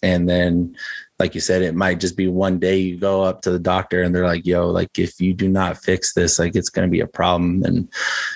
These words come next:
and it, it, you also acknowledge the fact of, you know, you know what it's like to be the younger coach and,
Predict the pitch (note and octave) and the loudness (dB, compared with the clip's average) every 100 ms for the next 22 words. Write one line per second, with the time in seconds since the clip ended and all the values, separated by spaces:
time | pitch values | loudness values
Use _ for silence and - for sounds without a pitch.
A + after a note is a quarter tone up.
0 | - _ _ _ _ _ _ - A2+ A2 | -14 _ _ _ _ _ _ -4 0 0
1 | - D2 G2+ F#2 - _ _ _ _ _ | -2 0 0 0 -4 _ _ _ _ _
2 | - - G#2 G#2+ G2 G#2+ F#2+ G2+ G2 F#2 | -20 -6 0 2 2 2 2 2 2 0
3 | F2+ - F#2 F#2+ G2+ F#2 F#2+ G2 F#2+ F#2+ | -2 0 0 0 0 0 2 2 2 2
4 | F#2+ F#2+ F#2 G2 F#2+ - F#2+ F#2 F2+ F#2 | 2 0 0 0 0 0 0 2 2 2
5 | F2+ E2+ F#2 E2+ - E2 E2+ D2 | 0 0 -2 -2 -2 0 2 0